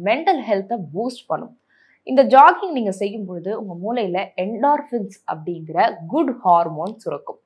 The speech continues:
இது உங்களை வந்து, அஹ், ஹெல்தியா சந்தோஷமா வச்சிருக்கும். இப்ப ஆல்கஹால் இதெல்லாம் நீங்க எடுத்துக்கிட்டீங்கன்னா, அதுல கிடைக்கிற ஒரு சந்தோஷம், அந்த போதை வந்து உங்களுக்கு ஒரு அன்ஹெல்தியான ஒரு போதை. ஆனா, இதுவே இந்த ஜாகிங் மூலியமா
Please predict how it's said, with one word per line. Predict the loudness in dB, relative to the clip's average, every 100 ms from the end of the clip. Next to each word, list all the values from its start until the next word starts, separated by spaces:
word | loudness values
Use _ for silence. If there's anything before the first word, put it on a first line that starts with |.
| _ _ _
இது | -2 0
உங்களை | 0 -2
வந்து, | -2 2 2 2 -4 -20 -10
அஹ், | -8 -6
ஹெல்தியா | -2 0 2 2 2 0 -2
சந்தோஷமா | -6 -4 -4 -4 -6 -4
வச்சிருக்கும். | -6 -10 -14 -14 _ _ _
இப்ப | 2 6 10
ஆல்கஹால் | 8 8 -2 2 2 2
இதெல்லாம் | -2 2 2
நீங்க | 2 -2
எடுத்துக்கிட்டீங்கன்னா, | -6 -6 -8 -10 -4 -4 -4 -8 _ -20 4
அதுல | 8 8 6 4 4 2 0 0
கிடைக்கிற | -2 0 -2 0 0
ஒரு | 0 0 -2
சந்தோஷம், | 0 0 0 -4 -6 -14 -12
அந்த | -6 -2
போதை | 2 2 2 -2
வந்து | -4 -4 -4 -6
உங்களுக்கு | _ -14 -8 -4
ஒரு | -4
அன்ஹெல்தியான | -4 -4 -4 -2 -2 -2 -2
ஒரு | -6 -8
போதை. | -10 -10 -10 -14 _ _ _ _ -4
ஆனா, | 0 0 -2
இதுவே | -6 -6 -6 -8
இந்த | -12 -6 4
ஜாகிங் | 6 6 4 -6
மூலியமா | -8 -6 -6